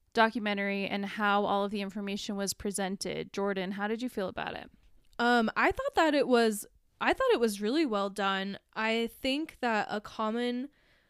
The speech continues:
Speaker 2: complaint that we have discussed in a lot of these kinds of documentaries we've watched, or just any kind of documentary, um, I think it's, I get often frustrated if it feels like they're dragging things out too long and, like,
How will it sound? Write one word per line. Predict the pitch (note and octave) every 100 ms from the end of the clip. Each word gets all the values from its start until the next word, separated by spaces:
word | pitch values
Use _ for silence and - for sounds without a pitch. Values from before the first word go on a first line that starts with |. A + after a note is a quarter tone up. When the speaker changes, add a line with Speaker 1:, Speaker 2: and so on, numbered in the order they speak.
| _ -
Speaker 2:
complaint | - A3+ - - A3 G3+ F#3+ - - - _ _ _
that | - G#3 F#3+
we | A3 C4
have | C#4 G#3+
discussed | - G#3 - - F3 - -
in | G3
a | F#3+
lot | F3+ F#3 G3
of | G3 G3+
these | F#3 F#3 F#3 F3+ -
kinds | - F#3+ F3+ F3+
of | F3+ E3+ -
documentaries | F#3 - F#3+ E3+ F#3 G#3 A3
we've | A#3+ A#3
watched, | A#3+ C4 C#4+ - - _ -
or | D4 F#4
just | G4 -
any | G#3 C4+
kind | A#3
of | G3
documentary, | G3 F#3 - F#3+ F3+ F3 F3+ F3+ G#3 _ _ _ _ _ _
um, | - G3 F#3+ F#3 F3
I | - G#3+
think | A3 G#3
it's, | G3+ - - _ _ _ _ _ -
I | A3 A#3
get | B3
often | G3+ G#3 G#3
frustrated | G3+ G#3 - A3 G#3
if | G3 F#3+
it | -
feels | G3+ G3
like | G3+ G3
they're | G3
dragging | F#3+ F#3+ F3+ F#3+ G3+
things | G3+ G3+ F#3+
out | - F3+ -
too | - B3+
long | B3+ C4 C4
and, | A3+
like, | G3 E3+ D3